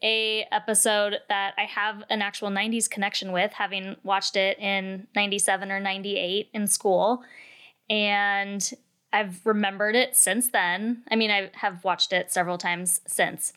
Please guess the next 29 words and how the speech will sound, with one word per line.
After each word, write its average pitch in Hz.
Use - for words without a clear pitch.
but -
it's 240
one 233
that 220
I 233
think 285
is, 226
like 254
you 330
said, 294
very 285
nineties, 269
but 233
it's 240
not 240
nineties 214
in 196
a 208
nineties 202
technology 202
way, 277
which 226
is 202
the 208
way 185
some 196
other 190
nineties, 196
or 202